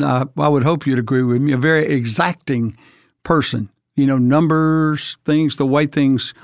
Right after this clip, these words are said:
are. And I appreciate that about you. And so with your experience with, in all different areas of life, when it got time to, to do the children, the new children's area, you have been a, an integral part of making that happen. Give us a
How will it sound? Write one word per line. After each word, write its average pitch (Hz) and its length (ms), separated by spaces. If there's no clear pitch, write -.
are. 247 340
And 147 140
I 160 60
appreciate 175 540
that 131 180
about 123 380
you. 135 80
And 123 120
so 139 320
with 190 100
your 185 140
experience 202 480
with, 160 180
in 139 260
all 156 280
different 135 420
areas 135 280
of 113 140
life, 190 440
when 143 160
it 143 40
got 143 220
time 143 280
to, 123 340
to 135 120
do 143 280
the 120 380
children, 185 400
the 135 120
new 147 180
children's 143 760
area, 143 500
you 175 300
have 151 140
been 143 180
a, 123 220
an 135 140
integral 135 640
part 143 360
of 120 100
making 127 380
that 123 200
happen. 131 400
Give 175 140
us - 140
a 139 240